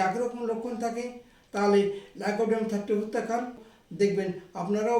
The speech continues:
ভালো হবেন, সুস্থ হবেন। কারণ হোমিওপ্যাথি ওষুধ সবসময় সিমটমস নির্ভর, সিমটমস ছাড়া কখনো হোমিওপ্যাথি ওষুধ প্রয়োগ করা যায় না। আপনার রোগের লক্ষণের সঙ্গে যদি মেডিসিন লক্ষণ মিলে যায় সেক্ষেত্রে সেই রোগ সারতে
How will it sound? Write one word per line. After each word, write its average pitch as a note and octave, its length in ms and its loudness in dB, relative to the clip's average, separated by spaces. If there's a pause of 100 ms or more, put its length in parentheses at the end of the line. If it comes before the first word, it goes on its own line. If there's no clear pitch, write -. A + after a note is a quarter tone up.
ভালো F#3+ 200 0
হবেন, A3 180 2 (260)
সুস্থ G#3 320 -2
হবেন। C#3 200 -10 (360)
কারণ G#3+ 280 0
হোমিওপ্যাথি A3+ 380 2
ওষুধ C4 200 -2 (200)
সবসময় A#3 460 -6
সিমটমস A#3 460 -2
নির্ভর, D3 240 -6 (500)
সিমটমস A#3 420 0
ছাড়া B3+ 200 -2
কখনো B3 200 -4
হোমিওপ্যাথি A3+ 260 0
ওষুধ B3+ 220 -4
প্রয়োগ G#3+ 240 2
করা A3 180 0
যায় E3+ 200 0
না। - 60 -10 (500)
আপনার G#3+ 400 0
রোগের G3+ 280 6
লক্ষণের B3+ 320 0
সঙ্গে F3+ 220 -2 (320)
যদি F3+ 180 -4
মেডিসিন G#3 340 2
লক্ষণ A#3 260 -6
মিলে A#3 200 2
যায় D#3+ 160 0 (340)
সেক্ষেত্রে A#3 400 -2 (100)
সেই G#3+ 140 0
রোগ G#3+ 180 0
সারতে G#3 260 -4